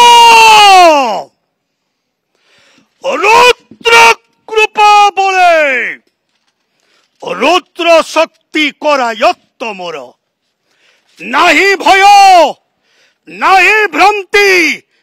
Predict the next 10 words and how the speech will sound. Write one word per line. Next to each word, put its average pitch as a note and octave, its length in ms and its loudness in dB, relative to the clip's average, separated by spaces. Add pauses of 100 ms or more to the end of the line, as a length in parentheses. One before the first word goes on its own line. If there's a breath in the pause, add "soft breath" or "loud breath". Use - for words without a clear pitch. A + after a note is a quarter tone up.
(220)
ନାହିଁ C4+ 600 -6
ଅନୁଶୋଚନା। A3 1000 -18 (1600)
ଅଷ୍ଟ G#4 640 0
ବର୍ଷ G4 540 0
ବିନାଶ F#4 680 2
କରିବୁ D#4+ 520 -2 (280 soft breath)
ତ୍ରିଭୁବନ D#4 640 -2
ବିଜୟୀ C4+ 440 -6
ବୀର B3 280 -8
କଂସାସୁରେ। F#3+ 1120 -8